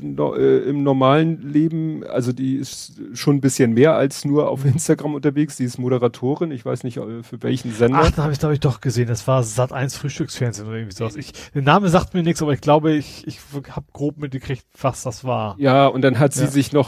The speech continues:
Speaker 1: dann hat sie gemeinsam ein Video gemacht mit Dunja Halali, dann haben die sich so ein bisschen ausgetauscht. Dunja Halali hat so ein bisschen Kritik an manchen Sachen geübt, in ein paar Sachen waren sie sich einig, in ein paar Sachen waren sie sich uneinig.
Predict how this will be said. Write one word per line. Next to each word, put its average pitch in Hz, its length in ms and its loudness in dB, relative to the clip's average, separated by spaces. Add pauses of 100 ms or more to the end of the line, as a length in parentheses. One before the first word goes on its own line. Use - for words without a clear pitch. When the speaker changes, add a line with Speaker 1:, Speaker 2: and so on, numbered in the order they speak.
Speaker 1:
dann 135 160 0
hat 123 160 2
sie 139 100 -6
gemeinsam 127 640 0
ein 123 60 -8
Video 131 240 0
gemacht 127 320 -2
mit 120 140 -8
Dunja 127 320 0
Halali, 131 500 4
dann 120 200 -2
haben 120 120 0
die 127 120 -8
sich 123 160 -8
so 135 80 -4
ein 120 80 -4
bisschen 123 180 -8
ausgetauscht. 131 720 2
Dunja 123 220 2
Halali 120 320 2
hat 120 120 0
so 120 80 -4
ein 117 60 -2
bisschen 117 200 -8
Kritik - 440 -6
an 139 100 -2
manchen 139 320 2
Sachen 131 280 2
geübt, 135 320 -2
in 113 80 -6
ein 110 40 -10
paar 127 220 4
Sachen 117 320 0
waren 113 180 2
sie 107 120 -10
sich 104 200 -6
einig, 151 320 2
in 113 60 -2
ein 104 60 -10
paar 117 280 -4
Sachen 110 300 -6
waren 107 200 0
sie 101 120 -8
sich 101 180 -12
uneinig. 143 540 2